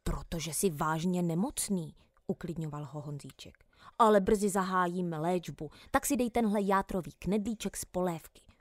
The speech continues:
Musíš.“ Leošek slupl játrový knedlíček a podal Honzíčkovi tři kolečka salámu.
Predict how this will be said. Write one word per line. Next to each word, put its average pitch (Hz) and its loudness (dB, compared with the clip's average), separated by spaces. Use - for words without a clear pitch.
Musíš.“ - 2
Leošek 330 -4
slupl 254 -6
játrový 208 -4
knedlíček 160 -8
a 175 -4
podal 254 2
Honzíčkovi 220 -2
tři - -8
kolečka 202 -6
salámu. 180 -8